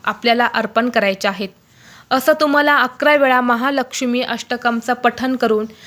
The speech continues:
या अकरा लवंगा आपल्याला आपल्या कुलदेवीला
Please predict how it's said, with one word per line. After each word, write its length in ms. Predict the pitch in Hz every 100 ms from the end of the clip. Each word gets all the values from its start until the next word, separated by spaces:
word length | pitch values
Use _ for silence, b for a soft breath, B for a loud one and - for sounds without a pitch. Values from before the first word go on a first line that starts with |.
| B B
या 200 | 247 240 247
अकरा 360 | - - 254 285
लवंगा 600 | 285 240 233 240 208 196 -
आपल्याला 560 | 220 - 233 240 196 196 b b b
आपल्या 300 | 233 240 277
कुलदेवीला 800 | 277 277 269 262 240 220 226 240